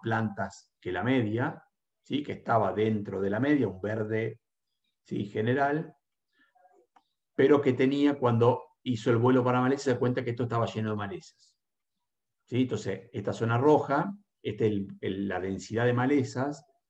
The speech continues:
Entonces, la zona roja, acá me dice que tengo muchas malezas, la zona verde me dice que tengo pocas malezas. Entonces, lo que él se dio cuenta es que esta zona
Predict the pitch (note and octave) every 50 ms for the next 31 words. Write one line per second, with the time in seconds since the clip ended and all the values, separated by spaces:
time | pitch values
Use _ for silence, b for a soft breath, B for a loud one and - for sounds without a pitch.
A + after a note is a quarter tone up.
0 | _ _ _ _ _ _ _ - A#2+ - - B2 - - - - - F#2+ E2+ -
1 | A#2 A#2 A2 A2 A2 A#2 C3 C3 B2 - - A#2+ B2+ C3+ D3 - - _ - G#2
2 | G#2 - B2 B2 B2 A#2+ A2 A2+ A#2+ A2 - B2+ A#2+ B2+ B2+ G2 A2+ A2+ A2+ A#2
3 | B2 B2 B2 - - - A2 A2+ B2+ C3 B2+ C3 B2 A#2+ B2+ C3 C3+ C#3+ C#3+ C3+
4 | - D#3 D3 C3+ A#2+ G#2 G#2 - A#2+ A2+ A2+ A2 A2 A#2 B2 B2 A#2+ A2 G#2+ G#2+
5 | G2 G2+ G#2+ G#2 G2+ - G#2+ G#2+ A2+ G#2+ G2 - A2+ G#2 - G#2+ G2 F#2+ G2 F#2+
6 | F#2+ F#2+ F#2 - - - A#2 - _ _ _ _ _ _ _ _ _ - A#2 F2+
7 | G2 G2 G2+ G#2+ B2 A#2 - B2+ B2+ B2+ B2 C3 B2+ A#2 G#2+ G2+ G2+ G2+ - A2+
8 | G#2+ G#2+ - - G2+ - - D#3 D3 A#2+ G#2 F#2 F2 F2 -